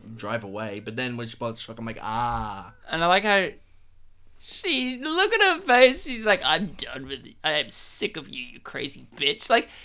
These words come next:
Speaker 2: she's the one that's sick of her, not Morris.
Speaker 1: And I s-, yeah, and I s-,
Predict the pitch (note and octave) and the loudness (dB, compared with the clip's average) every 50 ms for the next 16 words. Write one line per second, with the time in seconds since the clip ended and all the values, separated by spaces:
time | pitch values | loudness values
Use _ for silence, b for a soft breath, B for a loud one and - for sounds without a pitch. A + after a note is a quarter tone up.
0 | b b - - - - - - G#3+ G#3+ A3+ A3+ A3+ - D4+ C#4 C4+ C4+ C#4+ D4 | b b 0 4 6 8 10 10 12 12 10 10 10 12 12 12 12 12 12 12
1 | C#4+ C#4+ D4 C#4+ C#4+ E4+ F#4+ F#4+ F#4 F#4 D4+ - D#4 E4 F4+ G4 F#4+ D4 C4 B3+ | 12 12 12 12 12 10 6 4 6 6 8 8 8 10 12 10 10 12 12 10
2 | G#3+ F3+ G#3+ G3+ G3+ G3+ G#3+ A#3 A4 C#5 D5 - - - - F#3 F#3 G3 G3+ G#3 | 10 8 6 8 10 10 12 12 10 8 6 4 0 0 2 4 6 6 6 4
3 | - - - A3+ G#3+ G#3+ A3 G3 E3+ D#3 D3 C#3 B2 C3+ D#3+ D3+ D3+ D#3 E3 D#3+ | 2 -2 -2 2 4 6 6 6 6 4 4 2 2 0 -2 -2 0 0 2 2
4 | - - - | 0 0 -2